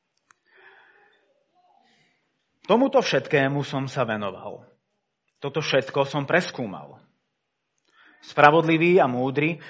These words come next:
ako aj ich skutky, sú v Božích rukách. Aj láska, aj nenávisť. Lebo ľudia nevedia, čo všetko je pred nimi. Všetko je pre všetkých rovnaké. Ten istý údel má aj spravodlivý,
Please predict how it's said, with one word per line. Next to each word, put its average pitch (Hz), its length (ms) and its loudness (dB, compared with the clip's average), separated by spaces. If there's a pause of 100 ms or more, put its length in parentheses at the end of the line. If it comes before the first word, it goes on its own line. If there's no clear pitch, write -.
ako 139 320 -2
aj 131 160 0
ich - 80 -10
skutky, 143 480 -6 (320)
sú 147 400 -2
v - 80 -18
Božích 113 320 -6
rukách. 131 440 -6 (1080)
Aj 214 160 0
láska, 151 720 4 (240)
aj 165 160 -2
nenávisť. 117 720 -4 (800)
Lebo 170 160 2
ľudia 233 320 4
nevedia, 139 400 4
čo 117 160 -10
všetko 143 640 -2
je 120 160 -6
pred 107 240 -8
nimi. 85 320 -20 (1500)
Všetko 175 640 2
je 160 80 6
pre 147 160 -2
všetkých 156 480 -2
rovnaké. 147 720 -2 (720)
Ten 123 220 -2
istý 120 260 -8
údel 127 400 -2
má 113 240 -4
aj 104 240 -8
spravodlivý, 135 720 -4